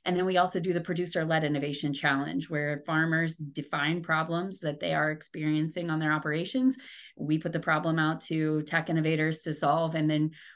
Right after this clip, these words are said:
we fund them twenty-five thousand dollars at the end of both of those challenges to help accelerate commercialization of their solutions. And so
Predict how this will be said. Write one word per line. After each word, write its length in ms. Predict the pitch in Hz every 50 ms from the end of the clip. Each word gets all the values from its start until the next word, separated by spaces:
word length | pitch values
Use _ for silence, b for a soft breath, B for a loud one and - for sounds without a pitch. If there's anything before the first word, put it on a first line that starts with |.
| B
we 500 | - 156 156 156 151 147 147 147 156 156 - - - - -
fund 320 | - - 165 156 156 156
them 240 | 147 156 156 151 151
twenty-five 580 | 151 - 160 156 151 151 - 151 147 147 147 -
thousand 380 | 156 147 147 147 156 151 147
dollars 400 | 147 147 143 147 151 151 151 147
at 120 | 156 143 -
the 140 | 156 151
end 140 | 151 151 151
of 100 | 147 139
both 220 | 190 208 202 196 175
of 100 | 165 156
those 240 | 160 151 147 -
challenges 480 | - 160 147 147 151 143 147 147 135 -
to 80 | 165 151
help 240 | 151 160 156 -
accelerate 580 | 156 147 - - 156 151 151 151 151 147 143 -
commercialization 880 | - 160 151 143 143 - 156 143 143 135 147 151 147 - - 160 160 160
of 120 | 151 156
their 140 | 160 151 139
solutions. 680 | - - 156 151 160 160 - - 127 - - 156 -
And 120 | 156 156
so 220 | 156 180 165 156